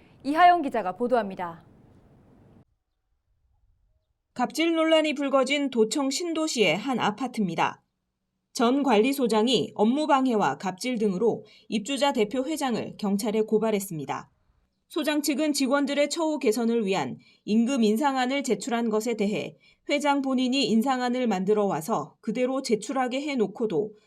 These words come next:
Speaker 2: 동결했다고 주장했습니다. 또 관리 규약에 따라 동대표 운영비 사용 내역은 연도 말 결산서를 제출해야 하고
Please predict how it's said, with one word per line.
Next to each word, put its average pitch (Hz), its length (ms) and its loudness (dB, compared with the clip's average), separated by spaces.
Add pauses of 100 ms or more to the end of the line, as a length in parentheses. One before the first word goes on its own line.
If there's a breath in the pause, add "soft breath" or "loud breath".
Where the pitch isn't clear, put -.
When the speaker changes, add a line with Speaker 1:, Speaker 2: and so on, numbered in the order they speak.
(100)
Speaker 2:
동결했다고 226 800 0
주장했습니다. 196 840 -6 (720)
또 247 140 -2
관리 247 300 2
규약에 269 420 0
따라 185 400 0 (100)
동대표 269 540 2
운영비 240 480 0
사용 269 320 -2
내역은 190 500 0 (300 loud breath)
연도 226 300 4
말 277 200 2
결산서를 240 720 -2
제출해야 233 480 -2
하고 170 420 -4